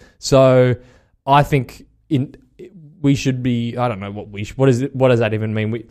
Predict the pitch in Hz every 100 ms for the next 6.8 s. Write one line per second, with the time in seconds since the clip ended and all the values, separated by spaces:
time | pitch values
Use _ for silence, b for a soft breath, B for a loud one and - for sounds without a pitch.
0 | b b _ - 147 143 117 113 123 120
1 | 185 240 233 151 165 160 214 190 175 160
2 | 208 190 185 - - 165 156 151 151 151
3 | _ 185 196 - 143 156 139 151 123 143
4 | 139 139 123 123 147 147 139 143 139 131
5 | 131 - 123 - 131 131 127 131 139 131
6 | 127 127 127 120 127 123 117 117